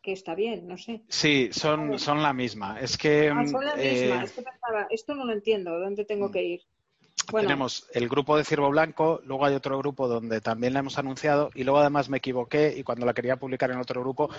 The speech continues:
Speaker 2: la volví a publicar en Ciervo Blanco. Entonces está tres veces. Pero vamos, que es todo la, la misma convocatoria.
Speaker 1: Es la misma, vale, vale, sí, sí.
Speaker 2: O sea, es toda la
Speaker 1: Vale.
Speaker 2: misma hora y, y nos
Speaker 1: Sí,
Speaker 2: vamos
Speaker 1: sí,
Speaker 2: a juntar aquí.
Speaker 1: perfecto.
Speaker 2: El, el capote es muy breve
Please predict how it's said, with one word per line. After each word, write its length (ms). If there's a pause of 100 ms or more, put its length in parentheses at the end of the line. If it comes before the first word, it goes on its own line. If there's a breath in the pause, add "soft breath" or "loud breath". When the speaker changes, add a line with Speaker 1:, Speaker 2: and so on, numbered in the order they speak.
(100)
Speaker 2:
la 180
volví 320
a 80
publicar 320
en 80
Ciervo 240
Blanco. 240
Entonces 220
está 180
tres 200
veces. 320 (340 loud breath)
Pero 140
vamos, 240
que 80
es 100
todo 200
la, 260
la 160
misma 320
convocatoria. 640
Speaker 1:
Es 60
la 80
misma, 520
vale, 240
vale, 260
sí, 180
sí. 240 (540 soft breath)
Speaker 2:
O 60
sea, 100
es 100
toda 160
la 80
Speaker 1:
Vale. 100
Speaker 2:
misma 260
hora 300
y, 380
y 40
nos 220
Speaker 1:
Sí, 40
Speaker 2:
vamos 200
Speaker 1:
sí, 60
Speaker 2:
a 40
juntar 280
aquí. 280
Speaker 1:
perfecto. 180
Speaker 2:
El, 340
el 240
capote 500
es 140
muy 180
breve 340